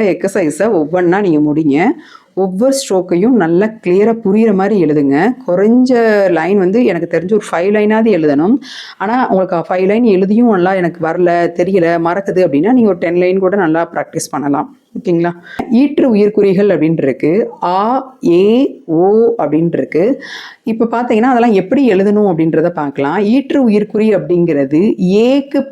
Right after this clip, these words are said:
பின்னாடி மற்றொரு ஏ வந்துச்சுன்னா அந்த ஏ கொக்கிக்குள்ளேயே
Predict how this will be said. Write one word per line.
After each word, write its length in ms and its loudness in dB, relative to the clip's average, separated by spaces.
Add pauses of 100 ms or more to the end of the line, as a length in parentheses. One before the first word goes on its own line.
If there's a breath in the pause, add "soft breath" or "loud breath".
பின்னாடி 520 0 (180)
மற்றொரு 440 0 (140)
ஏ 20 4 (140)
வந்துச்சுன்னா 480 -2 (540 loud breath)
அந்த 120 -2 (160)
ஏ 20 4 (180)
கொக்கிக்குள்ளேயே 720 2